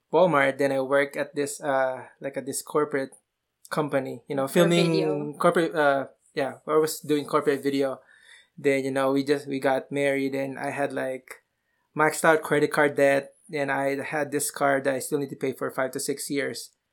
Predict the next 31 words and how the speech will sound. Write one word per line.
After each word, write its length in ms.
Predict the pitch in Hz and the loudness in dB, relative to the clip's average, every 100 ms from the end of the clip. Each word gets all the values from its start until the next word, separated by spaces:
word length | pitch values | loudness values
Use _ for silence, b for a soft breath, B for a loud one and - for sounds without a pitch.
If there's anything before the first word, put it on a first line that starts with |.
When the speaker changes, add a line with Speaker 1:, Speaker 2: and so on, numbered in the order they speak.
| _ _ | _ _
Speaker 1:
This 140 | 151 156 | -4 -2
is 120 | 156 | -2
what, 240 | 139 - _ | -2 -4 _
when 160 | 151 147 | -4 -2
we 160 | 143 | -4
started 400 | 135 - 143 135 135 | -4 0 0 0 -2
out. 260 | 131 - _ b b b b | -2 -4 _ b b b b
So 140 | 147 | 0
it 40 | 147 | 0
was 160 | 143 | 2
really 220 | 156 156 | 2 4
rock 380 | 143 143 139 - | 6 6 4 4
bottom, 320 | 135 143 135 | 4 6 4
and 160 | 135 123 | -2 0
Pao 140 | 143 139 | 0 2
just 200 | 139 - | 0 -2
got 200 | 143 143 | -2 0
here 220 | 156 143 | -2 -2
in 80 | 135 | -4
America, 640 | 135 139 139 135 135 120 _ - | -4 -2 -2 -4 -8 -8 _ -6
and 500 | 139 135 135 135 135 _ _ _ _ - | -2 -2 -6 -10 -16 _ _ _ _ -6
we 340 | 135 135 143 | -2 -2 -4
only, 320 | 151 147 143 - | -4 -6 -6 -6
I 120 | 139 | -4
had 240 | 139 156 | 0 0
no 120 | 143 156 | 0 0
money 240 | 165 165 | 0 -2
in 80 | 156 | -2
the 80 | 143 | -2
bank, 460 | 139 139 143 139 | -2 -2 -4 -6
and 560 | 143 139 135 135 131 | -4 -2 -4 -8 -14